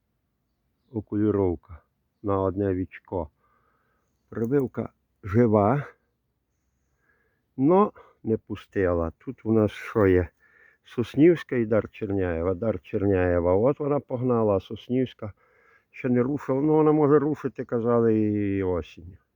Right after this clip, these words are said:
О, на цьому, на цій до-, а тут, тут у нас гора Романкош. В прошлому році придбана. Жих.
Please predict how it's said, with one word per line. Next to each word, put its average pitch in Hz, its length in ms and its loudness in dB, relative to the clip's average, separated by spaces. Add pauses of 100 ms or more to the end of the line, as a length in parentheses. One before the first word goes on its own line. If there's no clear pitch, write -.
(1200)
О, 113 180 -2
на 98 220 -4
цьому, 104 400 -4
на 107 140 -2
цій 107 220 -6
до-, 107 320 0
а 120 100 -8
тут, - 320 -16 (300)
тут 151 220 -8
у 113 80 -4
нас 104 380 -2 (2250)
гора 101 360 0
Романкош. 98 640 -2 (1040)
В - 300 -20
прошлому 117 440 -2
році 117 380 0 (100)
придбана. 131 580 -4 (1400)
Жих. 147 640 -6